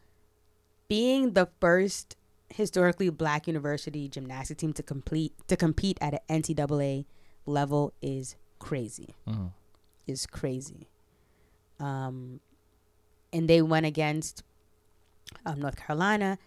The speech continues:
Speaker 1: Southern Utah, Washington, and they ultimately placed fourth. But it's okay.
Speaker 2: Place.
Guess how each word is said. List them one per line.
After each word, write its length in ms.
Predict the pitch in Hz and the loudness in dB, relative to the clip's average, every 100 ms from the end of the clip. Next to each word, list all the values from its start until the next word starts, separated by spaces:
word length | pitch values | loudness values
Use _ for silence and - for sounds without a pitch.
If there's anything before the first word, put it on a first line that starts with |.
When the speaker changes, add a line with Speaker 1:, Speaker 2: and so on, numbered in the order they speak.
| - - | -20 -20
Speaker 1:
Southern 420 | - - 214 202 196 | -6 2 2 4 2
Utah, 580 | 180 - 165 160 156 - _ _ | 2 2 0 2 0 -2 _ _
Washington, 840 | 175 160 156 165 156 151 151 151 - _ _ _ _ 165 | 0 0 0 -6 -6 -8 -8 -10 -14 _ _ _ _ -6
and 640 | 156 151 147 147 147 147 - _ _ _ _ - | -4 -2 -4 -4 -6 -8 -12 _ _ _ _ 0
they 120 | 208 | 2
ultimately 480 | 285 359 311 269 226 | 6 4 4 0 0
placed 360 | - 196 180 - | -2 0 -2 -4
fourth. 580 | - 175 135 - - - _ | -4 -2 0 -4 -12 -16 _
But 300 | 339 415 392 - _ _ _ _ | 10 12 12 6 _ _ _ _
it's 160 | - - | -6 -4
okay. 500 | 139 247 269 269 277 - - | -2 4 6 6 2 -14 -14
Speaker 2:
Place. 220 | - | -12